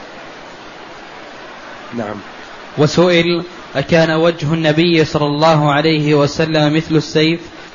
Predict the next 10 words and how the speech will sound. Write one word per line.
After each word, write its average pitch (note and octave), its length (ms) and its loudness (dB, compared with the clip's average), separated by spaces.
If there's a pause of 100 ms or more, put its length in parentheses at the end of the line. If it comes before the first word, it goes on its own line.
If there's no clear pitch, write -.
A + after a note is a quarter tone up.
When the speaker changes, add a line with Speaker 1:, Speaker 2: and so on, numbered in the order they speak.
(240)
Speaker 2:
قال: D3+ 200 4
"لا، D3+ 480 4 (120)
بل D#3 200 2
مثل D#3+ 240 0
القمر". C#3+ 500 2 (880)
Speaker 1:
سئل G3+ 460 6
البراء، F3 600 6 (160)
سأله E3+ 440 6
أحد G3 220 6
التابعين: F3+ 800 4